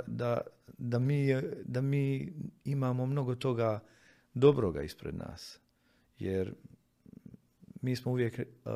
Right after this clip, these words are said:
kao firma na začetku nekih ideja, kroz studijsku dokumentaciju, kroz dokumentaciju feasibility studija, studija utjecaja na okoliš, tako dalje, tako da vidim da mnoštvo projekata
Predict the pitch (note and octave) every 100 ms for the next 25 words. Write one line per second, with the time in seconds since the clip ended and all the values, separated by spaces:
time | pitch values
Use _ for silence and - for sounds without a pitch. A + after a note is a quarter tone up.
0 | A2 - A2 A2 - C#3 A#2 G#2+ G2+ G#2
1 | G#2 - A#2+ B2 - G2+ F2+ F#2 - F2
2 | F#2+ F2+ - - - - - A2+ - C#3
3 | A#2 A2 - A#2 A2 - G#2+ G2+ A2+ A2+
4 | A#2 - - - G2 F#2+ G2+ F#2 - -
5 | - - - - - A#2+ - A#2 A2+ A#2+
6 | A#2+ A#2+ - A2 G2+ F2+ - _ _ _
7 | _ _ - - - A2+ A#2 A#2+ A#2+ G#2
8 | A2 G2 - A2 G2 F#2+ F#2 - B2+ A2+
9 | A2+ F#2 - F#2+ G#2 A2 F#2+ F2+ - G2
10 | - G2 A2+ G#2+ G2+ F#2+ - G2+ - G#2
11 | G2+ G2+ - G#2 A#2 G#2+ G2+ G2+ G#2 A#2
12 | A#2 - - - E2 - D#2+ -